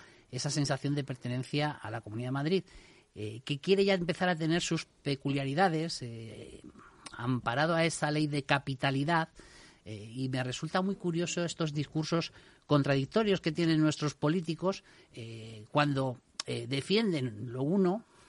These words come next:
en unos lados y lo contrario en otros. Y eso está pasando precisamente ahora mismo,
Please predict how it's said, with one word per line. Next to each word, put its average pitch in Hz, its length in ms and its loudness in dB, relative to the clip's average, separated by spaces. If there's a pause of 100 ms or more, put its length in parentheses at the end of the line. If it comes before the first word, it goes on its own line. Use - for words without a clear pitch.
(140)
en 120 200 -2
unos 160 240 6
lados 185 400 2
y 143 100 2
lo 135 140 -2
contrario 143 720 0
en 135 160 -2
otros. 214 340 0
Y 143 60 0
eso 208 140 0
está 185 200 0
pasando 165 400 0
precisamente 139 640 -4
ahora 143 200 0
mismo, 165 460 0